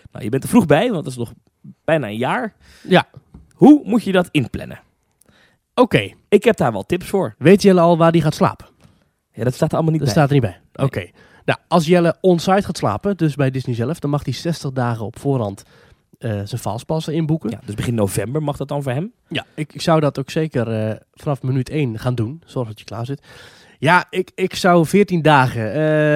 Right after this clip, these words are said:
Speaker 2: Eh, wat zou je aanraden? Natuurlijk Walt Disney World.
Speaker 1: Begin eerste dag, even belangrijk, eerste dag Magic Kingdom. Dat vind ik gewoon, dat is, dat
Speaker 2: Ja.
Speaker 1: is,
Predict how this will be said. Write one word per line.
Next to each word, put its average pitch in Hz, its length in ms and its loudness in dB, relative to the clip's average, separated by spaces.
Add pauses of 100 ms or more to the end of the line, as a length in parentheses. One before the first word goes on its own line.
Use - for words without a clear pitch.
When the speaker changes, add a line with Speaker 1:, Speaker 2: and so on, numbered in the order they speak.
Speaker 2:
Eh, 147 60 2
wat 156 180 -4
zou 160 140 2
je 143 80 2
aanraden? 120 520 0
Natuurlijk 127 380 0
Walt 120 140 -2
Disney 147 260 -2
World. 170 320 0
Speaker 1:
Begin 156 320 -2
eerste 220 260 0
dag, 196 280 0
even 175 260 -8
belangrijk, 185 480 0
eerste 175 300 -6
dag 156 420 -8 (720)
Magic 135 260 -2
Kingdom. - 260 -18 (120)
Dat 143 140 -10
vind 214 140 2
ik 208 100 0
gewoon, 190 340 2
dat 156 160 -4
is, 165 260 -4
dat 190 180 0
Speaker 2:
Ja. 175 60 -6
Speaker 1:
is, 175 100 -8